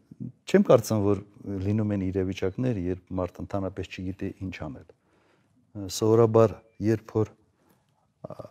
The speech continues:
հնարավոր անելիքների դաշտը մի քիչ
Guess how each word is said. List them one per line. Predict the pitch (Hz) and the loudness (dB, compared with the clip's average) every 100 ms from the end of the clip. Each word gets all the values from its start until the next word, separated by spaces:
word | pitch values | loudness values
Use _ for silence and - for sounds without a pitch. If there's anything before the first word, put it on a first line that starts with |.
| _ _ _ _ - | _ _ _ _ -18
հնարավոր | - 107 117 117 120 120 113 95 _ _ | -6 2 8 10 12 10 8 4 _ _
անելիքների | 110 104 101 98 110 107 104 101 - | 0 2 0 -2 0 2 2 0 0
դաշտը | 104 101 - 104 | 2 2 0 -6
մի | 95 | -6
քիչ | 90 | -8